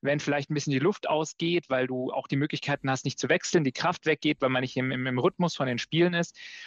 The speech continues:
dann rennen dir Teams dann einfach weg, die eingespielt sind, die top aufgestellt sind. Und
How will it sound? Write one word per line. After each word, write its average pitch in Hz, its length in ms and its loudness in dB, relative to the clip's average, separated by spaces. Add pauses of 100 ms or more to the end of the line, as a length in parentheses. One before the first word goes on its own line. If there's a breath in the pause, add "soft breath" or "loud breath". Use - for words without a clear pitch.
(200 loud breath)
dann 127 140 2
rennen 139 280 4
dir 143 140 6
Teams 151 260 -2
dann 131 140 0
einfach 113 320 -4
weg, 127 240 -4
die - 180 -4
eingespielt 139 580 2
sind, 127 300 -2
die 135 80 -8
top - 280 -4
aufgestellt 135 580 2
sind. 135 280 -2
Und 117 160 -4